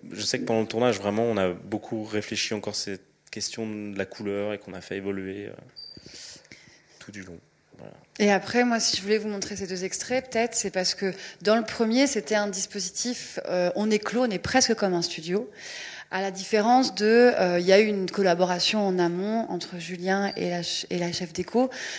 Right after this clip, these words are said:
Speaker 2: pour se dire, ok, bah, toute la lumière, elle va être dans le champ. Alors, bien sûr, on a un avantage par rapport à une maison bourgeoise, c'est qu'en fait, c'est un univers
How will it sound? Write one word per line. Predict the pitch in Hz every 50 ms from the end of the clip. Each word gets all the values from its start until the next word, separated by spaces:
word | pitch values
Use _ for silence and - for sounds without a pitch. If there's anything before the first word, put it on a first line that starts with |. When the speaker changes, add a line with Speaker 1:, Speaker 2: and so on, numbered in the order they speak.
| - -
Speaker 2:
pour | - 190 185
se | 170
dire, | 180 233 262 226
ok, | 190 185 - 247 269 220
bah, | 185 175
toute | - - - 214
la | 190 185
lumière, | 190 190 196 202 196 185
elle | 170 160
va | 160 156
être | 156 160
dans | 156 156
le | 160 156
champ. | - - 226 247 269 254 - - -
Alors, | - 143 143 151
bien | 160 160 160
sûr, | - - 208 180
on | 170 160
a | 156
un | 156 156 160
avantage | 165 160 151 160 165 156 185 190 185 -
par | - 170 156
rapport | 151 156 151 165 180 170
à | 165 156
une | 156
maison | 160 156 156 170
bourgeoise, | 170 165 170 175 185 220 220 214
c'est | - 170
qu'en | - - 160
fait, | - - 180 -
c'est | - 170
un | 160 156 156
univers | 156 156 156 156 156 165 160 156 160 160 165 170 170 170 190 185 -